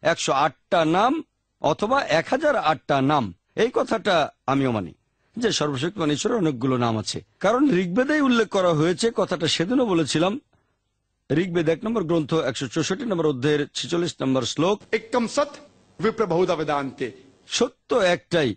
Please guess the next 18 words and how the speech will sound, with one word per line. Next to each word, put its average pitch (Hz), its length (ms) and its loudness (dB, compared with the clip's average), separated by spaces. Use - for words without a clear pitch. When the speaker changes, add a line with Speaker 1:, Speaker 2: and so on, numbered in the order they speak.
Speaker 1:
ঈশ্বর 208 380 2
একজনই, 160 460 2
জ্ঞানী 214 280 2
এবং 269 300 2
সন্ন্যাসীরা 214 580 -2
তাকে 165 280 -2
অনেক 170 380 0
নামে 226 280 2
ডেকে 151 240 -2
থাকে, 120 320 -2
বিভিন্ন 277 440 0
নামে, 139 340 0
এতে 233 180 0
আমার 381 180 2
আপত্তি 349 320 -2
নেই। 175 220 0
এ 214 120 2
কথা 208 480 2